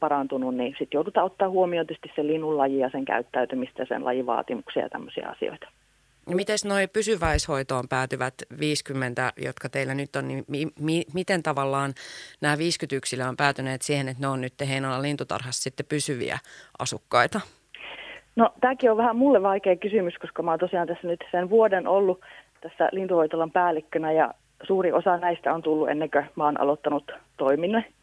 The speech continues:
Speaker 1: tässä. Et, äh, nyt en osaa välttämättä ihan vastata siihen, että mikä, mikä se on ollut se syy, mik-, miksi on tämmönen päätös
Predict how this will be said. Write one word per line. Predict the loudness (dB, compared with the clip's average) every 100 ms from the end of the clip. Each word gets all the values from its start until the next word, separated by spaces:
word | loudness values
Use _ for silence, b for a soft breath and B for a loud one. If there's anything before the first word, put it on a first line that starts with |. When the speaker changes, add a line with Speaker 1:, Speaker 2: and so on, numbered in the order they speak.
| _ -6
Speaker 1:
tässä. | -6 2 2 2 B B B 4
Et, | 4 2 2
äh, | 2 2 0
nyt | 2 4 4
en | 4
osaa | 4 4
välttämättä | 4 2 2 0 2 2
ihan | 4
vastata | 4 0 -2 -4 -2
siihen, | -2
että | -2
mikä, | -2 0 0 -2 B B B 0
mikä | 4 4 4
se |
on | 2 4
ollut | 2 2
se | -2
syy, | 2 2
mik-, | 2 -4 -6
miksi | -8 -6
on | -2
tämmönen | 0 0 -4 2
päätös | 2 2